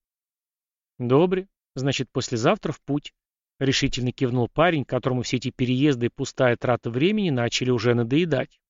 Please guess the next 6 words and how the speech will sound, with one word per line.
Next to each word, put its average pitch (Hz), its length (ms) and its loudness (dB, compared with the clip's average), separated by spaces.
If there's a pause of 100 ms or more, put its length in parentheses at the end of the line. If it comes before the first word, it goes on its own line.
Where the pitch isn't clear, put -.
(1200)
«Думаешь, 139 460 4
за 123 240 4
день 120 160 -2
управишься?» 123 680 0 (100)
усомнился 123 600 -2
дядя. 127 360 -2